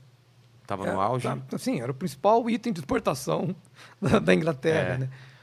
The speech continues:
Speaker 2: Os caras teriam forjado, é, falou, "Não, vamos pegar um sósia", que chamava Billy Tears.
Speaker 1: Ah, tem nome, tem
Speaker 2: Tem
Speaker 1: tudo.
Speaker 2: nome, Billy Tears, e coloca no lugar e não vamos contar pra ninguém que ele morreu.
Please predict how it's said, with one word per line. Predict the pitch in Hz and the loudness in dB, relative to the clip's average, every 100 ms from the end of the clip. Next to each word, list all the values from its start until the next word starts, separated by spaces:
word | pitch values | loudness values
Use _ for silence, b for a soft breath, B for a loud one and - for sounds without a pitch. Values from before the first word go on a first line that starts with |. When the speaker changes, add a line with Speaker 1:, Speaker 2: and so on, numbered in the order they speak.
| B B | B B
Speaker 2:
Os | 156 | -2
caras | 175 160 | 0 2
teriam | - 170 170 | 2 2 2
forjado, | 214 240 143 156 156 165 202 - b b b b b | 2 0 4 6 6 4 -4 -10 b b b b b
é, | 165 160 156 | 4 6 6
falou, | 151 202 | 4 4
"Não, | 185 | 4
vamos | 143 185 185 | 4 0 0
pegar | 156 | -2
um | 151 | -2
sósia", | 143 180 160 170 160 240 - _ _ _ _ _ _ - | 0 2 4 4 2 -8 -12 _ _ _ _ _ _ -10
que | 151 | -8
chamava | 175 160 156 151 147 139 | 0 2 2 4 4 4
Billy | 127 165 139 | 0 -6 -6
Tears. | - 170 190 254 233 - - | -6 -2 -2 -2 -6 -14 -2
Speaker 1:
Ah, | - | -2
tem | 135 147 | 0 0
nome, | 127 120 151 143 | 2 2 2 0
tem | 170 | 2
Speaker 2:
Tem | 196 | 6
Speaker 1:
tudo. | 190 | 6
Speaker 2:
nome, | 185 127 | 4 2
Billy | 123 120 135 | -4 -6 -6
Tears, | - 170 180 240 220 | -8 -4 -2 -2 -2
e | 190 | -6
coloca | - 170 170 175 | -2 0 0 -2
no | 170 | -4
lugar | 170 165 165 170 | -4 0 4 4
e | 196 | 2
não | 214 | 0
vamos | 190 196 | 0 -2
contar | 202 185 | -2 -2
pra | 180 208 | -2 -2
ninguém | 208 175 180 196 202 _ _ _ b b b _ | 0 0 0 -2 -6 _ _ _ b b b _
que | - | 0
ele | 185 | 2
morreu. | 196 214 214 160 | 2 6 6 6